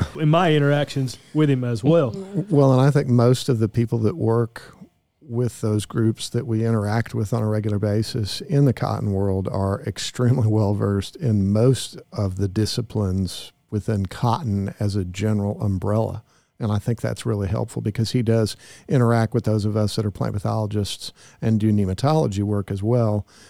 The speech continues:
Speaker 2: We typically sit down with him at Beltwide pretty much on an annual basis and go through what's going on in the whole regulatory realm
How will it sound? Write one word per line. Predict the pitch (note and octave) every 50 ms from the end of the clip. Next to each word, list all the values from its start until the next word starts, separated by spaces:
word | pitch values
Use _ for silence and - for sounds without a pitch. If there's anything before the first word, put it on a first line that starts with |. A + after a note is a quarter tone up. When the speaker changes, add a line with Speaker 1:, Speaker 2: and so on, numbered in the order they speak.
| _ _ -
Speaker 2:
We | G#2+ A2
typically | G#2+ - G#2+ A2 F#2+ - - A2 G#2 F#2+ G2
sit | - - - G#2 -
down | G#2+ G#2+ G2+ G2+
with | G2+ G2
him | A2 G#2
at | G#2 G2+
Beltwide | A2+ A2 G#2+ A2 - - G#2 G2+ G2 G2 G2 G2+
pretty | - A2+ G#2+
much | G#2 G#2 G2+ - -
on | G#2 G#2
an | G2+ G2+ G#2
annual | G#2+ G#2+ G#2 G#2 G#2
basis | G#2 A2 G#2+ G#2 G2+ - - A2 - -
and | G#2+ G2+ G2
go | F#2+ G2+ G2+ G2+
through | F#2 - - A2+ G#2+ G#2 G#2 - _ - - - - _ _
what's | - A#2+ G#2 -
going | - B2 G#2+ G2+ G2+
on | G2+ G#2 G#2 G2+
in | G2
the | G2+ G2
whole | A2+ G#2+
regulatory | G2+ G2 G2+ G#2 G#2+ G#2 G#2+ G2+ G2 G2+ - - A2 G#2+ G2+ G2 G2
realm | F#2+ F#2+ G2+ G2+ G#2 G#2 G2+ G2 G2 G2 F#2+